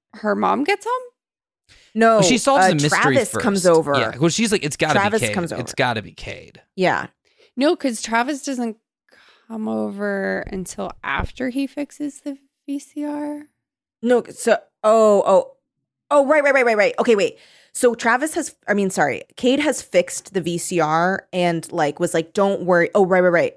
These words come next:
Speaker 2: Okay, wait. So Cade just gives her a ride home and she's like, "I have to watch Lost River."
Speaker 3: Yeah.
Speaker 2: And then she sees the red rose and she's freaking out. She's running around. She's like, "Cade, Cade, Cade." Cade's not there. She goes to school the next day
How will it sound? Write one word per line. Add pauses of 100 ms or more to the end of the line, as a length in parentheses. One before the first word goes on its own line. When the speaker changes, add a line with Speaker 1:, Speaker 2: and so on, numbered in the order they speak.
Speaker 2:
Okay,
wait. (380)
So
Cade
just
gives
her
a
ride
home
and
she's
like,
"I
have
to
watch
Lost
River."
Speaker 3:
Yeah. (340)
Speaker 2:
And
then
she
sees
the
red
rose
and
she's
freaking
out.
She's
running
around.
She's
like,
"Cade,
Cade,
Cade." (100)
Cade's
not
there. (520)
She
goes
to
school
the
next
day